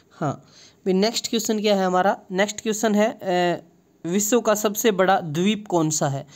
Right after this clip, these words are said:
तो सबसे बड़े द्वीप की जहाँ तक बात आएगी तो आप करोगे ग्रीनलैंड, ठीक है, ग्रीनलैंड। नेक्स्ट क्वेश्चन है, अ, भा-, स्वतंत्र भारत के प्रथम राष्ट्रपति कौन थे?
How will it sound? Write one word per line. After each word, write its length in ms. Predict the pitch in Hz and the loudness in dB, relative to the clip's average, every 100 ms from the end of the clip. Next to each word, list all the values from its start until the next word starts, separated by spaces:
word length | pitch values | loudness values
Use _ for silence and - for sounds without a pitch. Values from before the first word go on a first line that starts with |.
| - - _ | -20 -20 _
तो 100 | 180 | -2
सबसे 360 | 175 208 196 220 | 0 -2 0 0
बड़े 200 | 202 196 | 2 0
द्वीप 320 | 160 202 208 | 0 -2 -2
की 80 | 214 | -4
जहाँ 200 | 185 180 | 0 0
तक 140 | 175 175 | 0 0
बात 280 | 180 175 | 0 2
आएगी 240 | 185 180 190 | 0 0 -2
तो 140 | 190 | 2
आप 240 | 170 165 - | 2 0 -4
करोगे 400 | 185 175 180 185 | -2 -2 -2 -6
ग्रीनलैंड, 680 | 156 165 147 139 123 120 139 | -2 0 0 0 -2 -8 -10
ठीक 200 | - 190 | -8 -4
है, 160 | 208 151 | -4 -6
ग्रीनलैंड। 680 | 226 180 156 156 147 131 127 135 _ - - - - | -10 -10 -2 0 0 -2 -6 -12 _ -20 -20 -14 -4
नेक्स्ट 200 | 208 - | -2 0
क्वेश्चन 360 | 233 220 233 | -2 0 2
है, 360 | 220 220 185 180 | 2 0 0 0
अ, 40 | |
भा-, 320 | 165 165 185 175 | -2 2 0 2
स्वतंत्र 460 | 214 202 226 220 | -2 0 0 0
भारत 280 | 185 180 180 | 2 2 0
के 100 | 208 | -4
प्रथम 380 | 196 180 220 202 | -2 -2 0 2
राष्ट्रपति 520 | 190 185 - 190 190 | 2 0 -6 -6 -4
कौन 220 | 190 185 | -4 -4
थे? 100 | 180 | -4